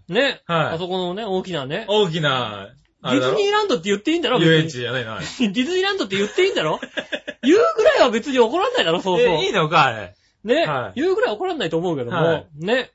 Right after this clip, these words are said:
Speaker 2: で、たまたまね、僕ね、ちょっとあの、浦安の、あの、図書館行って。
Speaker 1: はい。
Speaker 2: 資料を調べたんですけども。
Speaker 1: おう。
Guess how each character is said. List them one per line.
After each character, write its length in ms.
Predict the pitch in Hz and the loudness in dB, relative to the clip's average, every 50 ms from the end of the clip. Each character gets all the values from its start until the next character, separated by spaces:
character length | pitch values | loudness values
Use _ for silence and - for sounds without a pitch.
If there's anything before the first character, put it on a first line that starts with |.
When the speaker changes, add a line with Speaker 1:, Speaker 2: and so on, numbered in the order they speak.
| _ _ _ _ _ | _ _ _ _ _
Speaker 2:
で、 100 | - 247 | 0 0
た 80 | 240 220 | 0 0
ま 140 | 226 247 240 | 0 -4 -4
た 80 | 262 | -4
ま 160 | 254 254 254 254 | -4 -4 -4 -6
ね、 100 | 277 262 | -6 -8
僕 200 | 233 226 202 202 | -8 -8 -8 -8
ね、 100 | 214 214 | -8 -8
ち 80 | 226 220 | -8 -8
ょ 40 | |
っ 20 | 175 | -6
と 180 | 165 156 139 | -6 -6 -6
あ 40 | 135 | -6
の、 300 | 131 127 117 117 120 127 - | -6 -8 -10 -12 -12 -14 -10
浦 160 | 202 185 202 | -6 -4 -2
安 180 | 208 196 196 190 | -2 -4 -4 -6
の、 240 | 196 190 175 175 _ _ _ _ _ _ _ _ _ _ _ | -6 -8 -8 -8 _ _ _ _ _ _ _ _ _ _ _
あ 180 | - 165 170 175 | -6 -4 -4 -4
の、 120 | 160 160 | -4 -6
図 100 | - 190 | -6 -6
書 100 | 185 247 | -6 -6
館 160 | 240 185 135 107 | -6 -6 -8 -12
行 80 | 101 | -14
っ 40 | - | -16
て。 200 | _ - 127 - _ _ | _ -20 -20 -20 _ _
Speaker 1:
は 360 | _ - 202 180 143 104 87 - _ _ _ _ | _ 0 2 2 2 0 -2 -10 _ _ _ _
い。 40 | - | -16
Speaker 2:
資 160 | 131 - 220 | -12 -10 -6
料 140 | 208 202 151 | -4 -4 -4
を 80 | 117 98 | -4 -6
調 160 | - 120 117 | -8 -8 -10
べ 100 | 104 98 | -10 -10
た 120 | - - | -14 -16
ん 60 | 98 98 | -16 -16
で 60 | 95 | -18
す 80 | - _ | -20 _
け 80 | 117 | -16
ど 60 | - - | -8 -4
も。 240 | 160 156 143 117 | 0 0 0 0
Speaker 1:
お 20 | |
う。 40 | 92 | -4